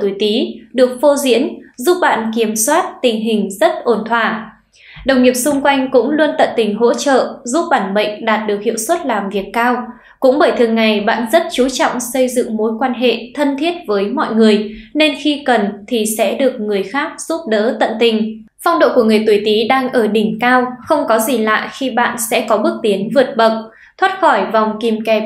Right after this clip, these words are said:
của tiểu nhân, lại có quý nhân yêu ái và đồng hành, bản mệnh thăng tiến như diều gặp gió.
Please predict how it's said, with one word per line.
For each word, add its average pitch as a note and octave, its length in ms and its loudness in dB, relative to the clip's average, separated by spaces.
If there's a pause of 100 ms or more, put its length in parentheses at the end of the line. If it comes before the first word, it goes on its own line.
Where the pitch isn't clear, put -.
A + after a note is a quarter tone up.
của G#3+ 160 0
tiểu G#3+ 120 0
nhân, B3 380 2 (220)
lại B3+ 280 0
có B3 160 0
quý C4+ 100 0
nhân C#4+ 360 0
yêu C4+ 160 0
ái A3 360 -2
và C#4+ 80 -2
đồng A3 200 0
hành, G#3+ 360 -2 (180)
bản A#3+ 220 -2
mệnh A#3+ 220 0
thăng D4+ 240 -2
tiến A3+ 300 0
như D4+ 160 0
diều A#3 260 0
gặp G3 200 -2 (120)
gió. G#3+ 380 2